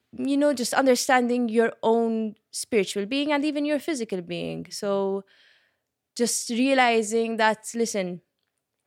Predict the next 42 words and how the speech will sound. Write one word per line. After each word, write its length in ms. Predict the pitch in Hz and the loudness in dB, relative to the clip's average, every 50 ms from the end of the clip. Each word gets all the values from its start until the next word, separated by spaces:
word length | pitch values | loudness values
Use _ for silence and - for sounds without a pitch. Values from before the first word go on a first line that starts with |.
| _ _ _ _ _ - - - | _ _ _ _ _ -20 -10 -8
you 80 | 220 196 | -6 -2
can't 240 | - 196 190 185 | 0 0 0 2
always 260 | 196 190 190 190 185 196 | 0 0 0 0 -4 -4
be 180 | 180 175 202 202 | -4 -2 0 0
on 140 | 202 196 | 0 0
the 80 | 208 208 | -2 -2
go, 380 | 208 254 285 294 320 339 349 320 - - | 4 6 6 6 6 4 2 0 0 0
and 200 | 226 226 214 214 | 0 0 2 -2
you 60 | 220 | -2
need 160 | 220 214 208 - | -4 -4 -6 -6
to 80 | 208 | -6
just 400 | 208 214 202 - - - - - - _ _ _ | -4 -4 -4 -4 -8 -8 -12 -16 -20 _ _ _
have 360 | _ - - 240 220 208 185 180 185 | _ -8 0 0 0 0 0 -4 -16
five 420 | _ - - - 320 285 262 208 226 | _ -8 -2 0 2 2 2 0 -2
minutes 280 | 220 220 220 214 - 202 | -2 -2 -2 -4 -6 -8
or 80 | 190 | -10
ten 280 | - - 240 240 233 214 | -8 -4 -4 -4 -2 -2
minutes 220 | 208 202 208 - - | -4 -4 -4 -6 -4
for 100 | 196 196 | -4 -4
yourself. 340 | 190 196 - 202 185 - - | -4 -2 -2 -4 -4 -6 -8
It's 120 | 208 220 | -12 -10
basically 440 | 226 262 269 262 233 233 202 214 214 | -8 -6 -6 -6 -6 -6 -6 -6 -4
just 280 | 208 220 202 196 196 180 | -4 -6 -6 -6 -4 -2
that. 280 | 208 - - - - _ _ - - _ _ _ _ _ _ _ _ _ - | -2 -2 -2 -2 -6 _ _ -20 -20 _ _ _ _ _ _ _ _ _ -4
Um, 680 | 202 208 208 202 202 202 196 196 196 196 196 196 196 | -2 0 2 2 2 0 0 -2 -2 -4 -6 -6 -8
for 280 | - - - - 285 285 | -12 -8 0 2 2 2
me, 160 | 285 320 415 415 339 302 | 2 2 2 2 4 2
even 260 | 294 254 277 269 254 | 2 0 0 0 2
music 400 | 277 277 269 240 196 190 185 - | 2 2 2 0 -2 -4 -8 -8
helped. 460 | - 196 175 170 151 170 _ - - | -8 -8 -6 -6 -8 -10 _ -12 -6
I, 360 | 240 220 214 214 - - 208 208 | -2 0 0 0 2 0 0 0
I 20 | |
come 200 | 208 - 214 202 | -2 -2 -4 -6
from 160 | 196 196 190 185 | -4 -6 -6 -6
a 40 | |
musical 400 | 185 185 185 175 175 175 - 180 | -6 -6 -8 -8 -8 -8 -8 -10
background. 640 | 170 180 185 180 175 180 185 175 180 180 180 180 - | -8 -6 -6 -6 -4 -4 -6 -4 -4 -4 -6 -8 -6
My 140 | 185 180 175 | -4 -2 -2
life 220 | 175 175 180 - | -2 -2 -2 -4
is 120 | - 170 190 | -6 -6 -4
music. 500 | 190 185 185 180 175 180 185 190 196 - 247 | -4 -4 -4 -4 -4 -4 -4 -4 -2 -2 -2
<laughs> 60 | 262 | -2